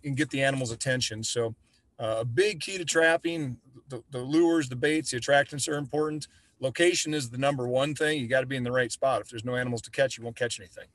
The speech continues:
Uh, and then bait and lure, but, you know, animals can see farther than they can smell. They're very curious. And if something looks out of place, they're gonna come investigate it.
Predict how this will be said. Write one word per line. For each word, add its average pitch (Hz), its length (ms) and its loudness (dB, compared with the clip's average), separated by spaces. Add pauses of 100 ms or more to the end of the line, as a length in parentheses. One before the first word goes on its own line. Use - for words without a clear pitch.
(420)
Uh, 117 180 -2
and 131 120 0
then 143 100 2
bait 156 160 2
and 147 100 -2
lure, 151 180 2
but, 123 180 0 (340)
you 131 80 -8
know, 151 120 -2
animals 196 260 0
can 156 140 -4
see 180 240 0
farther 139 340 2
than 135 140 -2
they 135 100 -2
can 120 140 -8
smell. 143 480 0 (360)
They're 120 160 -4
very 147 220 2
curious. 156 540 0 (240)
And 120 160 -2
if 117 100 -6
something 147 320 0
looks 147 180 -2
out 143 140 4
of 127 60 -4
place, 143 280 -2
they're 131 120 -6
gonna 143 160 -4
come 143 160 -4
investigate 143 580 -2
it. 160 120 -4